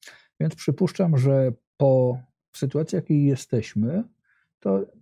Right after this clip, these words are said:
jakaś część konsumentów być może by na takie rozwiązanie poszła, ale większość już nie, wiedząc, że ustawa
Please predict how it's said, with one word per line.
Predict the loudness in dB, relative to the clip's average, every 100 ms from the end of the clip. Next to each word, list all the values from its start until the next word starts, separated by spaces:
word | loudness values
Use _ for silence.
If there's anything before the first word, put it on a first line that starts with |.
| _ _ _ _ 0
jakaś | 2 2 -4 -4
część | -2 -2 -2 -6
konsumentów | -8 -6 -4 -4 -4 -4 -4
być | -4 -4
może | -6 -4
by | -2
na | -2
takie | -2 -4 -2
rozwiązanie | -2 0 0 0 -2 -4
poszła, | -8 -10 -8 -8
ale | -4 -2
większość | 0 -2 -4 -10 -8
już | -12 -2
nie, | 2 2
wiedząc, | 2 0 -2 -2
że | -2 -2 -2 -6 _ _ _ _ _ -14 -14 -6
ustawa | -6 0 0 2 0 -6